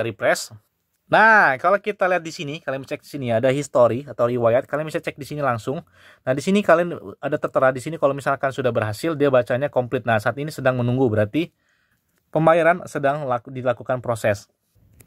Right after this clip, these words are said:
Oke, sambil kita menunggu dari yang sudah kita transfer tadi ya, belum masuk ya, kita tunggu di sini. Karena tadi saya sudah melakukan, eh, staking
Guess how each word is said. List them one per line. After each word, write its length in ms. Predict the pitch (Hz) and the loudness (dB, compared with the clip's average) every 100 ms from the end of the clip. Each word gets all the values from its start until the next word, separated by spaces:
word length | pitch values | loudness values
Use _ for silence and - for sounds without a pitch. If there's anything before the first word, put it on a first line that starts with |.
| - - - | -20 -18 2
Oke, 680 | 214 233 - 277 285 214 127 | 4 4 4 4 6 4 0
sambil 440 | - 220 233 240 | -2 -2 0 -4
kita 240 | 220 226 226 | -2 0 0
menunggu 840 | 214 202 196 196 156 127 135 180 | 0 0 0 0 0 0 0 -2
dari 280 | 127 131 143 | -2 0 2
yang 120 | 147 | 0
sudah 240 | - 131 | -2 -2
kita 160 | 127 131 | -2 0
transfer 400 | 135 131 117 131 | 2 2 2 2
tadi 240 | 147 139 | 4 4
ya, 80 | 113 | 2
belum 200 | 110 113 | 2 0
masuk 200 | 117 - | -2 -2
ya, 160 | 110 107 | 0 0
kita 200 | 113 110 | 0 -2
tunggu 240 | 123 120 | 0 -2
di 80 | 110 | 0
sini. 180 | 107 127 | -2 -2
Karena 240 | 131 151 | 0 2
tadi 160 | 160 165 | 2 2
saya 160 | 185 185 | 0 0
sudah 200 | 151 143 | 2 2
melakukan, 600 | 143 139 151 160 165 160 | 2 0 0 0 0 -2
eh, 220 | 131 135 131 | -2 0 0
staking 480 | - 135 131 139 | -2 -4 -4 -6